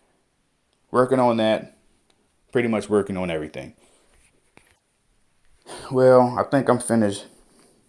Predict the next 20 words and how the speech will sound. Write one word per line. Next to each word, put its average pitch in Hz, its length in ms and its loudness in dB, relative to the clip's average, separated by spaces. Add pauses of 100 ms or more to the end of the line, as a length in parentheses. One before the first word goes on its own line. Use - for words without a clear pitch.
(260)
venting 92 680 -4
for 90 120 -4
now. 87 380 -4 (840)
Um, 87 440 -8 (1300)
next 98 300 -4
podcast, 98 800 2 (840)
I'm 85 220 -10
going 92 400 -4
to 90 540 -6 (1300)
have 98 280 2
my 95 120 -6
short 101 320 0
term, 90 560 -6
like, 87 140 -2
my 87 100 -6
monthly 87 640 -6 (140)
goal, 82 460 -6 (580)
uh, 113 280 -6
set. - 440 -8 (800)
And 82 880 -12